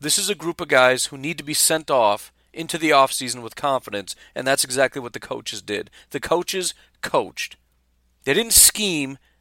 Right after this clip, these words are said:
they coached. They led. They treated these players like grown men and said, "We trust you,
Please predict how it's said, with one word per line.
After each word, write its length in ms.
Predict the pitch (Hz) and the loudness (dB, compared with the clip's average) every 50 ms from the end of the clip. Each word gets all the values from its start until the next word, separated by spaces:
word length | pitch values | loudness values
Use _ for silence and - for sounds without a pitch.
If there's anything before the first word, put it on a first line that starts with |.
| _ _ | _ _
they 120 | 135 139 | -4 -4
coached. 640 | 123 - - - 160 123 92 78 - - - - _ _ _ _ _ _ | -4 -4 0 2 2 2 2 -2 -10 -14 -14 -14 _ _ _ _ _ _
They 180 | 135 143 147 143 | 0 2 2 2
led. 580 | 131 123 131 135 143 135 117 95 82 - - - _ _ _ _ _ _ _ _ _ _ _ _ | 2 0 0 4 4 6 4 4 0 -4 -16 -20 _ _ _ _ _ _ _ _ _ _ _ _
They 100 | 143 131 | -10 -6
treated 420 | - - - 185 185 175 175 156 | -6 -4 -2 -2 0 0 -2 0
these 160 | 147 156 139 | 0 -2 -4
players 420 | - - - 151 143 139 139 131 - | -4 -6 -4 -2 0 0 0 0 -2
like 160 | 131 120 110 | -2 -4 -4
grown 400 | 104 113 113 131 135 135 131 123 | -6 -6 -2 0 0 0 -2 -2
men 220 | 120 123 120 117 110 | 0 2 2 2 0
and 120 | 110 104 | -2 -4
said, 200 | - - 127 113 | -2 -2 -2 -2
"We 160 | 107 110 120 | -4 -10 -10
trust 480 | 113 - - - - 143 139 - - - | -8 -8 -8 -2 0 0 0 0 -2 -8
you, 240 | 139 131 135 135 | -8 -8 -8 -8